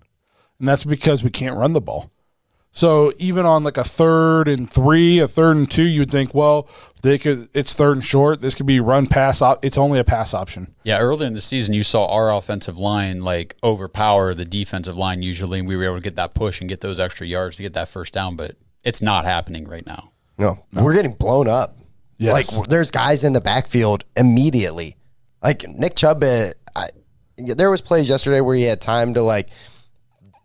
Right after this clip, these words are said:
Speaker 3: figure out what gap he was gonna hit and stuff like that. But for the, uh, there were so many plays where it was just, the play was over before it even began.
Speaker 1: And, and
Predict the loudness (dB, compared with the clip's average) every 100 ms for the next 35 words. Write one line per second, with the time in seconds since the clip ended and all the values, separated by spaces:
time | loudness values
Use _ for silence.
0 | -20 _ -2 0 2 2 0 -2 -2 -2
1 | 0 0 0 2 2 2 0 -2 -2 0
2 | 0 0 -2 -2 -4 -6 -4 -4 0 0
3 | 0 2 2 0 0 0 2 2 0 -2
4 | -2 -4 -6 -12 _ -4 -2 0 2 2
5 | 2 2 0 -2 -2 -2 -2 -8 -10 -14
6 | -16 -18 -20 _ _ _ _ 2 2 4
7 | 4 6 6 6 4